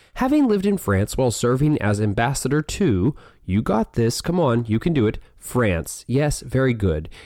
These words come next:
He encountered the Italian dish for the first time. Now, I know it's hard to imagine that mac and cheese, that is like the Kraft style of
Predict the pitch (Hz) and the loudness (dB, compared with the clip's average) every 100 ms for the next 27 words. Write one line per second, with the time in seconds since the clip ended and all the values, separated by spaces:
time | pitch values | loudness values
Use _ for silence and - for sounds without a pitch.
0 | - 214 208 - 202 233 262 233 233 - | 0 2 2 2 0 2 0 2 0 2
1 | 120 120 170 175 104 98 - 147 147 165 | 0 2 2 2 2 -2 -2 -2 -2 -2
2 | 87 87 - 143 143 87 80 143 196 208 | -2 -4 -2 0 2 0 -2 -2 0 2
3 | 202 247 - 202 214 - 269 226 233 254 | 0 0 -2 -2 0 2 2 2 2 0
4 | 202 107 107 127 185 208 226 233 196 - | 0 -2 0 0 0 0 -2 -2 -2 -2
5 | 190 104 92 170 165 156 147 123 - 170 | -2 -2 -2 0 0 0 -2 -4 -4 -4
6 | 190 - - 190 196 170 127 | -4 -4 -2 0 2 0 -2